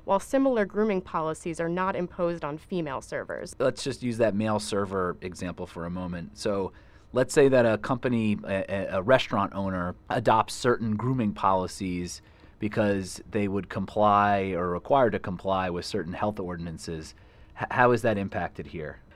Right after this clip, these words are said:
Speaker 1: Well, so the guidance emphasizes that employers may not ban, limit, or otherwise restrict natural hair or hairstyles under the guise of speculative health or safety concerns. Generally speaking, the Commission's viewpoint is that an employee's hair texture or hairstyle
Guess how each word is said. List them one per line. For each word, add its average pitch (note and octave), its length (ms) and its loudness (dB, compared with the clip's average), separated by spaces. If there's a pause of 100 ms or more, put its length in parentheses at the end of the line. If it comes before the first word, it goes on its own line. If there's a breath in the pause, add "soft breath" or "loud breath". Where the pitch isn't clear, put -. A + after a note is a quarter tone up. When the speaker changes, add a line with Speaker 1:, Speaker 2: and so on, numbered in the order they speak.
(100)
Speaker 1:
Well, D#4 120 4
so D#4 160 0
the D4 100 0
guidance D#4 440 4
emphasizes G3 680 0
that F#3 160 0
employers A3 640 2
may F#3 180 0
not F3+ 560 0
ban, G3+ 380 0
limit, F#3 260 0
or E3+ 160 -2
otherwise F3+ 500 -2
restrict F3 460 -6
natural F3 400 -2
hair E3 300 -2
or E3 160 -4
hairstyles F#3 720 -2 (260 loud breath)
under A3+ 300 4
the G#3 80 -2
guise F3 420 2
of - 140 -10
speculative E3 720 -4
health C#3+ 260 -6
or D3+ 100 -6
safety C#3+ 380 -10
concerns. - 720 -12 (500 soft breath)
Generally C4 460 6
speaking, G#3 480 -2
the F3 80 0
Commission's G#3 480 -2
viewpoint F3 460 -4
is E3 100 -4
that E3 160 -4
an E3+ 80 -2
employee's G3 540 -2
hair E3+ 200 -2
texture - 440 -6
or D#3+ 180 -4
hairstyle D#3+ 640 -2